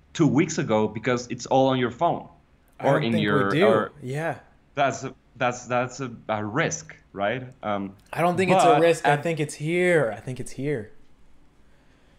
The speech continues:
Speaker 2: I think it's here already, and it's only gonna get
Speaker 1: Yeah.
Speaker 2: worse.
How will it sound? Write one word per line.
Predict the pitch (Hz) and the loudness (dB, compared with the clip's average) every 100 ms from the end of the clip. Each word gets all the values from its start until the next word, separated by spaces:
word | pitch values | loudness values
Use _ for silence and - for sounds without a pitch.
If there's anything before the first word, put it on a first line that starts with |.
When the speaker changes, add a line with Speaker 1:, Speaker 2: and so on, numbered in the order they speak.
| _ - | _ -6
Speaker 2:
I | 147 | -2
think | 165 | -2
it's | 151 | -2
here | 175 185 | 4 8
already, | 165 147 180 170 131 | 10 8 6 4 0
and | 147 | -2
it's | 147 | -2
only | 180 180 180 | -2 0 0
gonna | 175 | 0
get | 165 165 | 4 4
Speaker 1:
Yeah. | 147 165 | 4 6
Speaker 2:
worse. | 180 - - | 4 2 -4